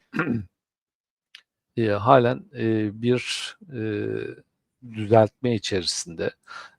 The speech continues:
E, özellikle de iki yüz günlük ortalamanın etrafında çok fazla kalmaya başladı.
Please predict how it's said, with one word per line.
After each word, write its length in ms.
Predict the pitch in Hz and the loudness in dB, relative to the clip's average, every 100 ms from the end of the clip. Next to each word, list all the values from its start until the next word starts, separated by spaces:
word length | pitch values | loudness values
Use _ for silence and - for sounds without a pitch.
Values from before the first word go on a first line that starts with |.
| - | -6
E, 40 | |
özellikle 760 | 101 92 - 117 120 120 117 110 | -4 -4 -4 2 4 4 0 -6
de 100 | 117 | -8
iki 280 | 107 - | -10 -4
yüz 180 | 131 110 | -4 -2
günlük 360 | 113 113 120 - | -6 -8 -6 -4
ortalamanın 640 | 110 - 113 110 113 131 | -2 0 0 0 -4 -2
etrafında 680 | 120 107 117 101 - 117 113 | -2 2 4 4 2 -2 -2
çok 260 | - 107 - | -2 -8 -2
fazla 440 | 104 92 107 110 - _ _ - _ | -2 -2 -6 -8 -10 _ _ -20 _
kalmaya 600 | - 95 98 98 95 90 - | -4 -2 -2 -2 -2 -6 -6
başladı. 600 | 98 92 - 98 - | -4 -4 -6 -8 -10